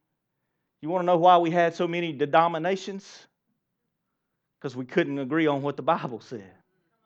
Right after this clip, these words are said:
And so we went over here and we huddled up and we called this group one thing.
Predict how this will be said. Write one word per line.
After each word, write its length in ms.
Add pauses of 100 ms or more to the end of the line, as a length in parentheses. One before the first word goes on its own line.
(1600)
And 80
so 160
we 140
went 220
over 140
here 240
and 80
we 100
huddled 320
up 180
and 80
we 80
called 340
this 200
group 200
one 240
thing. 320